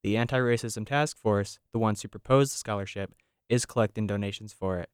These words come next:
Right now, they're about halfway to their initial goal of twenty-five thousand. Next up, the pumpkins, chairs,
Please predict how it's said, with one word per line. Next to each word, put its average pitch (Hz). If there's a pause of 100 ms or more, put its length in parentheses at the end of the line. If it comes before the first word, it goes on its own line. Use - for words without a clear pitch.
(320)
Right 104
now, 110
they're 110
about 104
halfway 120
to 107
their 98
initial 110
goal 110
of 95
twenty-five 101
thousand. 90 (1200)
Next 104
up, 120 (560)
the 120
pumpkins, 151
chairs, 123